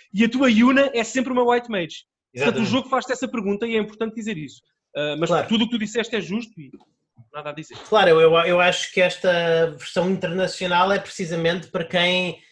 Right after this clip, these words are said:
Speaker 2: já fez uma primeira playthrough
Speaker 1: Sim.
Speaker 2: do jogo
Speaker 1: Sim.
Speaker 2: original e, e, e quer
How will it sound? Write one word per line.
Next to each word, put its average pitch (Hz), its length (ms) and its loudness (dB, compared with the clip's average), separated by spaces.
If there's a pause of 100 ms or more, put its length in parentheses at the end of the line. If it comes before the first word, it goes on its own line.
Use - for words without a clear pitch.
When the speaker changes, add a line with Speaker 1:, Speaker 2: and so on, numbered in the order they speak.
(220)
Speaker 2:
já 170 240 0
fez 208 280 4
uma 190 200 2
primeira 202 480 4
playthrough 196 520 2
Speaker 1:
Sim. 170 60 -2
Speaker 2:
do 180 100 -2
jogo 185 340 4
Speaker 1:
Sim. 185 60 6
Speaker 2:
original 202 580 4 (220)
e, 208 140 0
e, 190 420 -2
e 160 80 -10
quer 196 540 2